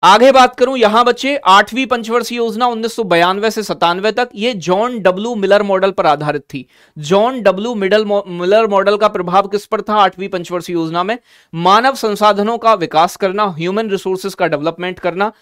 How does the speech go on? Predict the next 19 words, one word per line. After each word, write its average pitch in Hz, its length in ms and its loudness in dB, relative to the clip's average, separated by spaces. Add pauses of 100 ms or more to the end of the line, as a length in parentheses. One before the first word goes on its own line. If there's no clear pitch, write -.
(240)
यहां 180 320 2
पर 277 300 0
एमडीएम, 214 560 2 (120)
एमडीएम 226 460 -2
प्रोग्राम 202 460 0
स्टार्ट 175 320 2
किया 165 200 0
गया, 147 180 -2
मिड 196 280 -2
डे 254 120 4
मील 247 180 0
प्रोग्राम, 190 460 0
दोपहर 196 340 0
को 214 140 -6
जो 208 100 2
बेटा 202 220 2
भोजन 165 320 -4
मिलता 151 340 0
है, 135 180 -6